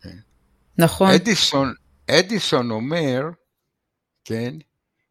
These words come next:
Speaker 1: שהוא מצא, אמ-, אומר, אמר, <laughs>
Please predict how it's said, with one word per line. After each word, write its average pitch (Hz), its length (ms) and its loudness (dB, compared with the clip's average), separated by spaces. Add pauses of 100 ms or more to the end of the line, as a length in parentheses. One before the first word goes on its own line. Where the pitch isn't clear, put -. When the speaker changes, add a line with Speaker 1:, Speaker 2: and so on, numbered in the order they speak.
Speaker 1:
שהוא 113 420 -2
מצא, 139 580 0 (140)
אמ-, 92 240 -2 (100)
אומר, 95 320 -2 (340)
אמר, 101 320 4 (380)
<laughs> - 40 -10